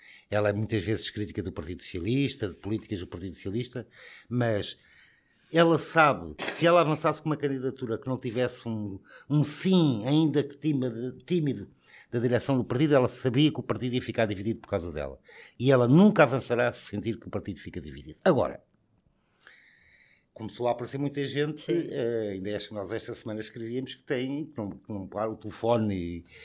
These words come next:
Speaker 1: E as mensagens do, da Ana Gomes recebem quase todos os dias pessoas a pedirem-lhe que ela avance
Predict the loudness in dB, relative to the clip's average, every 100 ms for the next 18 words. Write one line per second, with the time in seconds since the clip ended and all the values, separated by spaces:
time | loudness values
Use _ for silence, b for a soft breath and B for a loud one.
0 | B B B B -6 -4 -4 -4 -2 0
1 | 0 0 -2 -2 -2 -2 -2 0 0 -2
2 | 0 0 0 -4 -4 0 0 2 0 0
3 | -4 -8 -6 -4 -4 -6 -8 -2 0 2
4 | 0 0 0 0 0 4 4 6 4 4
5 | -2